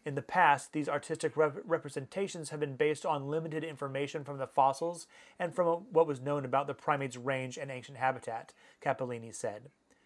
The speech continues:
But even though the new evidence confirms a close evolutionary relationship between Gigantopithecus and orangutans,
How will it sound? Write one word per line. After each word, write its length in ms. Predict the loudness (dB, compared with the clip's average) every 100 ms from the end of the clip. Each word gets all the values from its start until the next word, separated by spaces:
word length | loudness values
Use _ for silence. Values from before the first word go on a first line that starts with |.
| _ _ -20 -8 2
But 100 | 2
even 280 | 2 0 6
though 120 | 6
the 100 | 6
new 220 | 0 0
evidence 380 | 0 0 -4 -6
confirms 480 | -8 2 4 4 -2
a 60 |
close 340 | 2 6 6 4
evolutionary 600 | -2 0 -2 -2 -2 0
relationship 720 | 2 2 0 -4 -4 -4 -2
between 440 | -6 -4 -4 -4 0
Gigantopithecus 920 | 0 2 -2 -4 -12 -10 -6 -6 -6
and 140 | -6
orangutans, 680 | 0 0 0 -2 -4 -8 -10